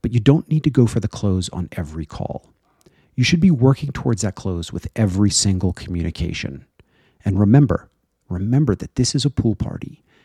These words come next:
They need to know that there are people in the pool splashing around, having fun.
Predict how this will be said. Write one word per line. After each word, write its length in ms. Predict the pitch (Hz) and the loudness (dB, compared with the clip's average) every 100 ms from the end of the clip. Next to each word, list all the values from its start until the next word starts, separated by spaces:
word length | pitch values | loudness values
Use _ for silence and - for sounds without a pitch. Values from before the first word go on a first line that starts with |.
| _ | _
They 140 | 98 98 | -8 -4
need 300 | 98 107 113 | 0 0 2
to 40 | |
know 440 | 120 113 95 85 - _ - | 2 2 2 -2 -8 _ -20
that 140 | - | -10
there 100 | 78 | -8
are 60 | 64 | -8
people 340 | - - 110 | -8 -4 0
in 80 | 117 | 2
the 80 | 139 | 4
pool 380 | 123 104 98 _ _ _ | 4 2 0 _ _ _
splashing 540 | - - - - - 139 | -16 -12 -8 -6 0 2
around, 480 | 131 113 107 104 - _ _ | 2 2 0 -4 -10 _ _
having 360 | - - 85 104 | -16 -8 -2 -2
fun. 420 | - 82 - 104 | -2 -8 -8 -14